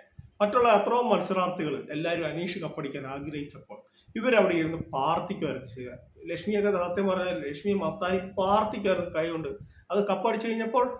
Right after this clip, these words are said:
ഇവർ തുള്ളിച്ചാടാണ്. പ്രവീൺ, മസ്താനി, ലക്ഷ്മി ഈ മൂന്ന് പേർക്ക് മാത്രമേ ഉള്ളൂ അനുമോൾ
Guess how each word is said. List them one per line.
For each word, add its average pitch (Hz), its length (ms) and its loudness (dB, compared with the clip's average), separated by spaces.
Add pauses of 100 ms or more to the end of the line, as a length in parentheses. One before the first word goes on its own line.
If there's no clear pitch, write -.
(260)
ഇവർ 202 240 -2
തുള്ളിച്ചാടാണ്. 220 720 2
പ്രവീൺ, 175 420 0
മസ്താനി, 175 460 0
ലക്ഷ്മി 175 340 -2
ഈ 190 180 0
മൂന്ന് 208 300 2
പേർക്ക് 143 480 -4
മാത്രമേ 185 600 -2
ഉള്ളൂ 170 180 0
അനുമോൾ 165 280 -4